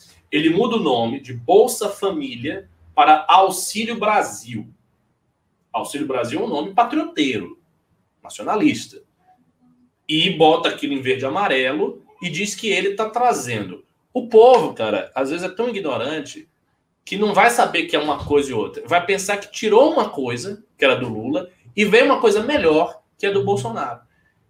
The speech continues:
Então, pode ser que isso surta algum efeito, sim. A popularidade dele aumente, que ele consiga pegar esse eleitorado,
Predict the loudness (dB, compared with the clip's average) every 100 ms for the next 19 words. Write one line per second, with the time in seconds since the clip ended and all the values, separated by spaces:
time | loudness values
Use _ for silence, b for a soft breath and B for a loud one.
0 | _ _ -4 0 0 0 0 2 2 2
1 | 0 -2 -4 -2 -2 -4 -6 -2 2 2
2 | 2 -2 -2 2 2 2 -6 -14 -18 _
3 | _ _ -6 -4 -2 -2 -4 -4 -4 -2
4 | -2 -2 -2 -4 -8 -12 -14 -12 -16 -16
5 | -10 -4 -4 -4 -8 -8 -6 -2 -2 -4